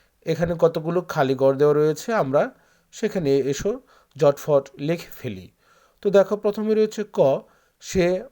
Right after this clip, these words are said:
মাঠে গরু ড্যাশ।" উত্তর, "সে মাঠে গরু চড়াতো, সে মাঠে গরু চড়াতো।"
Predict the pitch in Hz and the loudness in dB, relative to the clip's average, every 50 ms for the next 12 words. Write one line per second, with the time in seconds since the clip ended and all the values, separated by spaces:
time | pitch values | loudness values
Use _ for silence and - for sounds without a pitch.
0 | _ - 127 120 127 131 131 135 - - 185 190 202 247 269 - _ - 131 135 | _ -12 -8 -4 -2 0 0 0 0 -2 -2 -2 -4 -6 -8 -12 _ -18 -12 -6
1 | 147 151 151 151 160 165 165 247 247 147 127 127 135 120 98 87 - - - - | -2 -2 -2 -2 -2 -4 -6 -10 -14 -12 -6 -2 -2 -2 -2 -4 -8 -12 -18 -18
2 | - _ _ - _ _ _ _ _ _ _ _ _ _ _ _ _ _ - 170 | -20 _ _ -20 _ _ _ _ _ _ _ _ _ _ _ _ _ _ -8 -6
3 | 160 165 - - 143 131 139 202 277 - _ _ _ - - - 160 151 139 135 | -6 -2 0 2 2 2 2 0 -4 -8 _ _ _ -14 -6 -2 0 0 0 0
4 | 127 123 117 - - - 214 262 285 - _ _ - 127 127 135 135 135 143 165 | 0 -2 -2 -2 -4 -4 -4 -4 -6 -12 _ _ -18 -8 -2 0 0 0 0 -2
5 | 233 - - _ _ _ _ - 208 180 147 101 92 - - 101 87 - - _ | -4 -8 -14 _ _ _ _ 2 4 4 4 2 0 -6 -12 -16 -16 -16 -20 _
6 | _ _ _ _ _ _ _ _ _ _ - - - 160 151 135 131 127 127 127 | _ _ _ _ _ _ _ _ _ _ -12 -6 -2 0 0 0 0 -2 -4 -4
7 | - - 190 220 285 285 - _ - 135 135 135 135 139 170 240 294 - _ _ | -6 -6 -8 -8 -8 -10 -14 _ -12 -4 -2 0 0 0 -2 -4 -8 -10 _ _
8 | _ _ _ - 226 196 165 139 123 - - 107 98 92 | _ _ _ 2 4 4 4 4 2 -2 -8 -14 -16 -16